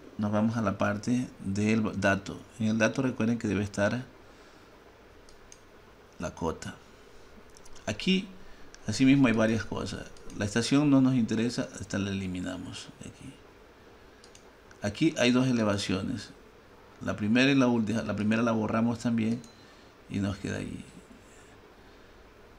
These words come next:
Y aquí pues escribimos cota. Cotas. Y aquí en este escribimos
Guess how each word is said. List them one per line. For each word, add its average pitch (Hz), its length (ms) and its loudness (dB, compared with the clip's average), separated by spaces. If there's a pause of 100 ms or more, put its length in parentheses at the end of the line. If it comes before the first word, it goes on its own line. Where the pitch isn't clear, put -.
(240)
Y 110 120 -6
aquí 104 280 0
pues 127 220 0
escribimos 113 680 0 (320)
cota. - 300 -10 (1900)
Cotas. 117 540 -6 (1300)
Y 92 80 -10
aquí 123 360 -6 (1300)
en 131 80 0
este 117 240 -2
escribimos 113 580 -2